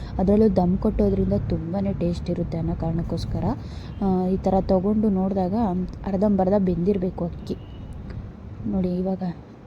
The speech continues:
ಮುಟ್ಟಿದ ತಕ್ಷಣ ಎರಡು ಪೀಸ್ ಆಗೇ ಹೋಯ್ತದು. ಆ ಥರ ಬೆಂದಾಗ ನಾವೇನು ಮಾಡ್ತೀವಿ, ಈ ಕಡೆ ಏನು ಸ್ಟವ್ ಇಟ್ಕೊಂಡಿದ್ದೆ ನಾನು,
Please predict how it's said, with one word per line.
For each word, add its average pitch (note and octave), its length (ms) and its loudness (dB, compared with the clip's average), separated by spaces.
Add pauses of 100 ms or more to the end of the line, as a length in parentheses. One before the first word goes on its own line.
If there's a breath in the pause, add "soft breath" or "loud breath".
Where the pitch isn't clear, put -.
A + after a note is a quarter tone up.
ಮುಟ್ಟಿದ G#3+ 280 4
ತಕ್ಷಣ G#3+ 240 2
ಎರಡು G3 300 2
ಪೀಸ್ G#3 280 2
ಆಗೇ F#3 200 2
ಹೋಯ್ತದು. G3 520 0 (460 loud breath)
ಆ G3 100 2
ಥರ G3+ 200 0
ಬೆಂದಾಗ G3+ 540 2 (100)
ನಾವೇನು G3+ 380 4
ಮಾಡ್ತೀವಿ, G3 380 2 (100)
ಈ G3 40 4
ಕಡೆ G#3 260 4
ಏನು G#3+ 220 6
ಸ್ಟವ್ G#3 300 2
ಇಟ್ಕೊಂಡಿದ್ದೆ F#3 520 0
ನಾನು, E3+ 360 0